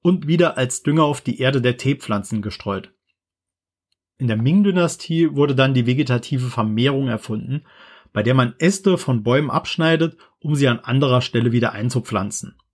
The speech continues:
So viel zum Anbau. Kommen wir dann weiter zur Ernte und zur Verarbeitung von Tee. Und die Ernte findet normalerweise im Frühling, Sommer und im Herbst statt.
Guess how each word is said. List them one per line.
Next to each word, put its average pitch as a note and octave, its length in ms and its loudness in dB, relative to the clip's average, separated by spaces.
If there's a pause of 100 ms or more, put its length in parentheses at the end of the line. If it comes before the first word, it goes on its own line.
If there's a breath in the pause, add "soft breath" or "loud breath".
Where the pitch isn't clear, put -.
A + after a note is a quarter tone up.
(1160 soft breath)
So B2+ 260 2
viel F3+ 400 2
zum A2+ 300 -6
Anbau. G#3+ 500 2 (380 loud breath)
Kommen C3+ 180 2
wir D3 80 4
dann C#3 300 0
weiter C3 580 0
zur G#2+ 400 -2
Ernte G3 440 2
und D#3 220 -2
zur - 120 -12
Verarbeitung C3 600 0
von A2 180 -6
Tee. - 320 -10 (920 loud breath)
Und A#2+ 100 -4
die A2 80 -2
Ernte G#3 400 2
findet F#3 320 0
normalerweise C#3+ 720 2
im A#2+ 160 0
Frühling, G#3 600 2
Sommer D3 440 2
und C3+ 140 -2
im A#2 100 -2
Herbst B2 480 -4
statt. - 380 -2